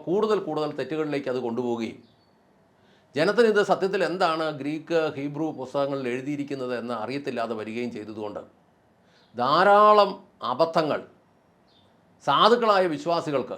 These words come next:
ഇതുകൊണ്ട് ഉപജീവനം കഴിയുന്നവർക്കോ ഇത് കച്ചവട വസ്തുവാക്കിയവർക്കോ ഒന്നുമല്ല, സാധുക്കളായ വിശ്വാസികൾക്ക് ധാരാളം കഷ്ടതകൾ, പ്രയാസങ്ങൾ ഇതിനകത്ത് വന്നിട്ടുണ്ട്. കാരണം എഴുതി വെച്ചത് മാറിപ്പോയി കഴിഞ്ഞാൽ അതിന് ദൈവത്തിന് ഉത്തരവാദിത്വമൊന്നുമില്ല. എഴുതി വെച്ചത് മാറിപ്പോയി കഴിഞ്ഞാൽ,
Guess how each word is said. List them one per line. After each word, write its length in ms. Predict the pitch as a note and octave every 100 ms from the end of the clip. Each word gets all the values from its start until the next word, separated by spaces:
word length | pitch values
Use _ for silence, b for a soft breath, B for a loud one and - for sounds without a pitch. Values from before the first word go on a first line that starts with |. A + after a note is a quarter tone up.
| -
ഇതുകൊണ്ട് 280 | C3+ F#3 F#3+
ഉപജീവനം 440 | F3 G3 A3 A3
കഴിയുന്നവർക്കോ 640 | F#3 F3 F3 E3+ F3 F3 E3+
ഇത് 100 | C#3
കച്ചവട 320 | D3 C3 E3
വസ്തുവാക്കിയവർക്കോ 880 | F3 E3+ E3+ C#3 D3 D3+ C#3+ D3 D3
ഒന്നുമല്ല, 540 | B2+ C3 A2 F#2 - - _ _ _ _ _ _ _ _ -
സാധുക്കളായ 540 | D3 F#3 A#3+ A3 G#3 F#3+
വിശ്വാസികൾക്ക് 540 | C#3+ F#3 F3+ F#3 F3+ D#3
ധാരാളം 800 | C3+ D#3 F3 F#3 F#3+ E3+ C#3+ _ _ _ _ _ _ _ _ _ _ _ _ _ - B2+
കഷ്ടതകൾ, 480 | C3 - F#3 E3+ C3+ -
പ്രയാസങ്ങൾ 500 | C3+ E3 F3+ F#3 D#3
ഇതിനകത്ത് 280 | C#3 C3 C3+
വന്നിട്ടുണ്ട്. 480 | B2 D3+ C#3 A#2+
കാരണം 280 | A#2+ B2+ D#3+
എഴുതി 260 | E3 F#3+ A#3
വെച്ചത് 400 | F#3+ F#3 F3 F3
മാറിപ്പോയി 440 | D3 E3 D#3+ E3
കഴിഞ്ഞാൽ 320 | D3 C#3+ C#3+
അതിന് 180 | C3+ C#3+ C3
ദൈവത്തിന് 360 | E3+ G3+ F#3+
ഉത്തരവാദിത്വമൊന്നുമില്ല. 720 | D3+ C#3 C3+ B2+ B2 G#2+ F2 G#2 - _ _ _ _ _ _ b b
എഴുതി 220 | D#3+ G#3+ A#3+
വെച്ചത് 280 | A3 G3+
മാറിപ്പോയി 460 | G3 E3 F#3+ F3 E3+
കഴിഞ്ഞാൽ, 340 | D3+ D3 C3+